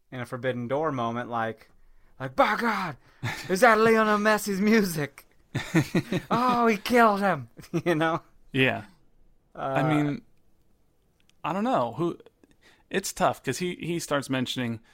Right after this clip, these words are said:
Speaker 2: you know, there's, there's Lewandowski or Mbappe or whatnot, and you're like,
Speaker 1: Wow.
Speaker 2: "Yeah, I mean, y-, sure. You can get one of
Speaker 1: Obviously,
Speaker 2: those,
Speaker 1: right?
Speaker 2: suddenly it's, it's a different thing." But you wanna know who my,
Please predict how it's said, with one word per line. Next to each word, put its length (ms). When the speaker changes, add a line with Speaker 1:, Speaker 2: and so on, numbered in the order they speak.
Speaker 2:
you 80
know, 140
there's, 300
there's 200
Lewandowski 840
or 280
Mbappe 760
or 120
whatnot, 320
and 100
you're 80
like, 160
Speaker 1:
Wow. 80
Speaker 2:
"Yeah, 240
I 100
mean, 320
y-, 120
sure. 360
You 80
can 200
get 160
one 140
of 80
Speaker 1:
Obviously, 160
Speaker 2:
those, 100
Speaker 1:
right? 60
Speaker 2:
suddenly 300
it's, 300
it's 200
a 40
different 300
thing." 300
But 320
you 120
wanna 180
know 140
who 80
my, 440